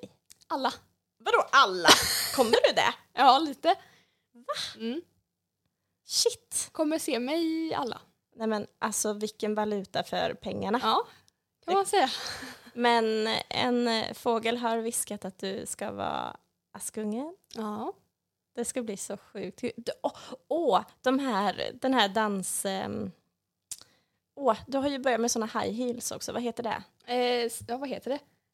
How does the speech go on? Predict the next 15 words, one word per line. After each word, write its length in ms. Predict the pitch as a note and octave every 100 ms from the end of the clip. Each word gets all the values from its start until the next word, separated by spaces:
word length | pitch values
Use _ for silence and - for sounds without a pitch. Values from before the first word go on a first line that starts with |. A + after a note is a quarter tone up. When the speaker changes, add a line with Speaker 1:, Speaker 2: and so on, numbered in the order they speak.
| _ _ -
Speaker 2:
Sassy 640 | C#4+ A3+ - B3 A#3 A3+
Vogue 680 | A3 A3+ A#3 G#3+ A3 G3+ A3+
heels, 440 | - G#3+ G3 -
Speaker 1:
Ja. 380 | B3+ B3 A3+ G3
Speaker 2:
typ. 260 | - - _ _ _ _ _ _ _
Speaker 1:
Vi-, 400 | A3+ C#4 - -
det 200 | A3+ C#4
kan 200 | B3+ A#3
du 160 | G#3 F#3
väl 300 | F3+ E3 E3+
i 200 | - C3+
alla 160 | F3+
fall 180 | F3+ -
säga. 300 | - - -
Vilken 600 | G3 G3+ - F#3+ F3+ F3